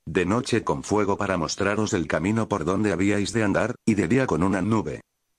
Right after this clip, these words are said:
Y oyó el Eterno la voz de vuestras palabras, y se airó y juró, diciendo, "No verá ni uno solo de estos hombres, de esta mala generación, la buena tierra que juré dar a vuestros padres.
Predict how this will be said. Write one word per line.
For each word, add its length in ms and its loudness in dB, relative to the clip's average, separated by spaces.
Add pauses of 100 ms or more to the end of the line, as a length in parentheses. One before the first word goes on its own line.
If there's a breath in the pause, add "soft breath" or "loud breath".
Y 140 4
oyó 260 2
el 140 2
Eterno 400 0
la 100 0
voz 220 0
de 160 0
vuestras 400 -2
palabras, 640 -2
y 80 -2
se 200 0
airó 300 2
y 60 2
juró, 460 0
diciendo, 640 -2 (200)
"No 200 2
verá 240 0
ni 160 0
uno 200 2
solo 280 0
de 160 2
estos 320 -2
hombres, 580 0
de 220 2
esta 240 0
mala 200 -2
generación, 760 0
la 160 2
buena 260 2
tierra 400 0
que 100 -2
juré 300 2
dar 160 0
a 60 -2
vuestros 400 -4
padres. 500 -2